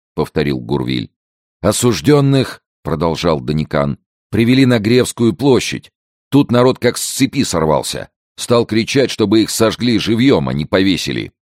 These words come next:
«Народ имел на то свои основания», — заметил аббат. «Продолжайте».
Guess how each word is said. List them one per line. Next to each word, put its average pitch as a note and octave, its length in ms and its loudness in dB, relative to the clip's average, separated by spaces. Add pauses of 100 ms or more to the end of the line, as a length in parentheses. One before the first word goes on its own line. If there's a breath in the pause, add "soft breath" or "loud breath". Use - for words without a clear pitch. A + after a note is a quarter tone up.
(360)
«Народ E2+ 440 0
имел D#2 340 -2
на D2 180 -4
то D2+ 180 -6
свои C#2+ 300 -6
основания», — C2+ 760 -6
заметил A1+ 500 -8
аббат. G1+ 480 -6
«Продолжайте». E2+ 920 -6